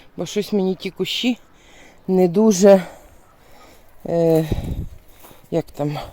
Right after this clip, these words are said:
внушають довіру. Ну. Так, огірки. Огірки, огірки, я вас зрозуміла.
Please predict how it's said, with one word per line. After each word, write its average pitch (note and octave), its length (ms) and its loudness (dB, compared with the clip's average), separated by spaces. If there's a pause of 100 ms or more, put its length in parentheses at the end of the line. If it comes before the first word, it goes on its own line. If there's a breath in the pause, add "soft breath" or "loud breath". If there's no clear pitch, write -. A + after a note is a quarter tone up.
(380 loud breath)
внушають A3+ 680 6
довіру. F3+ 520 4 (100)
Ну. D#3+ 200 -6 (2250 loud breath)
Так, A#3+ 260 6 (1200 loud breath)
огірки. A3+ 640 4 (1200 loud breath)
Огірки, A#3 480 0
огірки, G#3+ 340 -2
я G#3+ 140 4
вас G#3 160 2
зрозуміла. F#3 840 -2